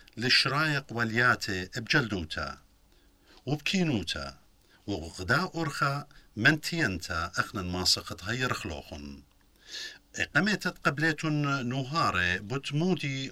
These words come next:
قوملي. إدتري اتقبلتن طلابة وبوخالة.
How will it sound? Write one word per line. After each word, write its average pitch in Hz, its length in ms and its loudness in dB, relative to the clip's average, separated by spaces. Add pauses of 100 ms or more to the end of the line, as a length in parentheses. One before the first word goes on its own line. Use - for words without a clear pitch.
قوملي. 90 600 4 (300)
إدتري 92 500 2 (440)
اتقبلتن 110 840 0 (260)
طلابة 101 340 2
وبوخالة. 92 800 -4